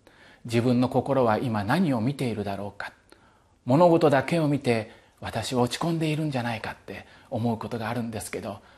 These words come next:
神を礼拝するとき、御言葉を見るとき、心が高く上がっていく、神様の方を見つめて歩いていくことができる。その祝福を今日私たちは経験したいと思うんです。お祈りをいたします。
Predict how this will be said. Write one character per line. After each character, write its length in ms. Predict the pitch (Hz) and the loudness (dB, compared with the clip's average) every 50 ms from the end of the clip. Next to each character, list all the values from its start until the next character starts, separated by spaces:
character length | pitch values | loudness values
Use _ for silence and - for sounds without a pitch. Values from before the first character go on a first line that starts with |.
| - - _ | -20 -20 _
神 320 | - - 151 147 135 120 113 | -4 0 4 6 6 6 6
を 60 | 104 | 6
礼 160 | 104 120 120 | 4 4 4
拝 220 | 117 110 120 117 113 | 4 2 2 0 0
す 140 | - - 113 | -2 -4 -6
る 80 | 113 | -6
と 100 | 107 117 | -6 -8
き、 220 | 104 - - - _ _ _ _ _ - | -12 -12 -18 -20 _ _ _ _ _ -6
御 240 | - 120 120 - 156 | -2 0 2 4 4
言 140 | 151 165 147 | 4 4 2
葉 100 | 156 151 | 2 2
を 60 | 151 | 2
見 140 | 147 151 143 | 2 2 0
る 100 | 135 123 | -2 -4
と 120 | - 101 | -8 -12
き、 180 | - - - _ _ _ _ _ _ _ - | -14 -16 -20 _ _ _ _ _ _ _ -4
心 320 | - 151 139 180 185 185 | -4 -2 2 4 4 4
が 120 | 165 143 | 4 2
高 280 | - - - - 190 156 | 0 -2 -2 -2 -2 -2
く 60 | - | -2
上 120 | 135 123 123 | -2 -2 0
が 80 | 147 147 | -2 -2
っ 40 | |
て 160 | - - - 147 | -4 -4 -6 -6
い 80 | 135 | -6
く、 180 | - - 147 - _ _ _ - | -6 -10 -16 -16 _ _ _ -8
神 260 | - - 226 240 240 | -2 2 2 2 2
様 260 | 240 - 202 226 247 | 2 2 0 0 0
の 140 | 247 247 202 | 0 0 0
方 180 | - 208 208 196 | 2 2 2 2
を 60 | 185 | 2
見 140 | 165 143 - | 0 -2 -4
つ 100 | - 156 | -4 -4
め 140 | 143 139 | -4 -4
て 260 | 139 - 147 147 147 - - - - - - - - | -4 -4 -6 -6 -6 -10 -20 -20 -20 -20 -20 -14 -8
歩 180 | - - - 120 | -6 -4 -4 -4
い 60 | 117 | -4
て 160 | - - 107 | -4 -6 -10
い 60 | 107 | -10
く 40 | - | -10
こ 100 | - - | -12 -14
と 120 | 107 160 135 | -12 -12 -12
が 100 | 110 107 | -12 -12
で 140 | 113 107 | -12 -12
き 100 | - - | -12 -12
る。 140 | 110 - 104 _ _ _ _ _ _ - _ _ _ _ _ _ | -14 -14 -16 _ _ _ _ _ _ -20 _ _ _ _ _ _
そ 140 | - - 123 | -8 -4 -4
の 100 | 107 101 | -2 -2
祝 300 | 92 - - - - 113 | -4 -6 -6 -2 -2 -2
福 260 | 101 - - - 131 | -2 -4 -6 -4 -4
を 180 | 151 208 - - - - _ _ _ _ _ _ _ - | -4 -4 -4 -8 -18 -20 _ _ _ _ _ _ _ -14
今 120 | - 95 | -12 -12
日 160 | 90 - - - _ - | -12 -12 -14 -16 _ -12
私 280 | 101 95 - 104 - | -10 -8 -8 -8 -8
た 120 | - - 92 | -8 -10 -12
ち 120 | - - | -10 -12
は 100 | 92 95 - | -14 -12 -12
経 160 | - 101 92 | -12 -12 -12
験 200 | - - 104 95 | -12 -12 -14 -12
し 80 | 90 - | -12 -12
た 140 | - 98 98 | -12 -12 -12
い 60 | 92 | -12
と 100 | - 101 | -14 -14
思 160 | 101 101 107 | -14 -14 -16
う 40 | 107 | -16
ん 20 | 107 | -18
で 140 | - - - | -18 -16 -16
す。 200 | - - - - _ _ _ _ _ _ _ _ _ _ | -16 -16 -16 -18 _ _ _ _ _ _ _ _ _ _
お 120 | - 113 117 | -6 -4 -2
祈 240 | 123 120 120 120 120 | -2 -2 -4 -6 -6
り 40 | |
を 60 | 117 117 | -8 -8
い 60 | 110 | -8
た 120 | - 113 | -10 -12
し 140 | - - 135 | -12 -12 -14
ま 140 | - 113 107 | -14 -14 -14
す。 320 | - - - - - _ | -14 -16 -16 -18 -20 _